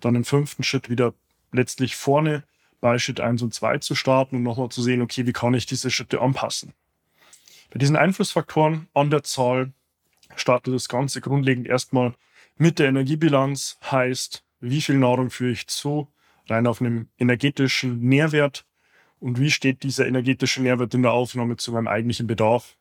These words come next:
Davon leitet der Körper ab, welches Nahrungsvorkommen herrscht in der Umwelt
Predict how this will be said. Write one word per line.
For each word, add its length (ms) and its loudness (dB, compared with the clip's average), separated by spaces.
Davon 260 -6
leitet 320 0
der 60 -2
Körper 320 2
ab, 160 0
welches 280 -4
Nahrungsvorkommen 640 -2
herrscht 320 0
in 80 -2
der 80 -4
Umwelt 400 2